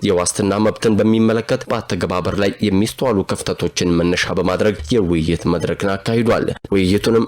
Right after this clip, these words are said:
በንግግር ያስጀመሩት የሐረሪ ክልል ጠቅላይ ፍርድ ቤት ፕሬዝደንት አቶ ማሂር አብዱ ሰመድም እንደገለጹት ዳኞች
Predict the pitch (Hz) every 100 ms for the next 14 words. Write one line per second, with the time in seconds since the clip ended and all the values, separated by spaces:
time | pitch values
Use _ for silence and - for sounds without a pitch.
0 | - 113 117 113 120 - 120 104 - -
1 | 85 92 - - 98 95 - 101 101 -
2 | 175 104 - 101 98 104 - - 107 98
3 | 113 127 - 120 - 120 104 127 123 95
4 | - - 87 82 101 95 - 113 87 -
5 | 85 98 - 92 - - 95 107